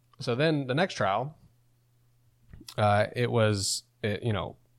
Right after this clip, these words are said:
it was a pretty, pretty long trial. Uh, he was found guilty on Fe-, February tenth of nineteen eighty-nine,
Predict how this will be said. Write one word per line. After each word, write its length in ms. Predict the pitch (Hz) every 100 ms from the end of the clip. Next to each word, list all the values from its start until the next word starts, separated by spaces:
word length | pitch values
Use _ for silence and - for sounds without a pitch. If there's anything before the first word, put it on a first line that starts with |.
| _ -
it 60 |
was 100 | 117
a 20 |
pretty, 220 | 107 139 127
pretty 220 | 135 135
long 260 | 113 107
trial. 480 | 101 98 92 92 104 - - - -
Uh, 320 | 110 101 95 -
he 140 | 131
was 120 | 117
found 260 | 123 139 135
guilty 540 | 123 117 120 113 110 -
on 320 | 120 104 101
Fe-, 100 | 98 104 - -
February 400 | 127 120 104 92
tenth 360 | - 214 185
of 140 | 117 110
nineteen 300 | 104 101 104
eighty-nine, 800 | 95 92 123 156 110 110 160